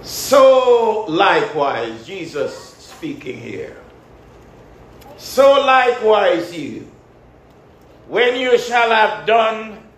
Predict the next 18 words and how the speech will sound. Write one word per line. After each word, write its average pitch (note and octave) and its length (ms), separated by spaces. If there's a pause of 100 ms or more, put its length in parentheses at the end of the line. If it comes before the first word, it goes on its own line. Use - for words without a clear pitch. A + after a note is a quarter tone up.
(460)
all B3+ 1040
those A3+ 500
things F#3+ 560
which F#3 340
are F3+ 380
commanded F#3+ 880
you, A#2 560 (880)
say," - 720 (420)
this G#3 160
is G#3+ 100
what F#3 200
you're E3+ 100
to D#3+ 100
say E3 220
now, - 320 (1400)
"We A#3 460
are F#3+ 760 (540)
unprofitable F#3+ 1700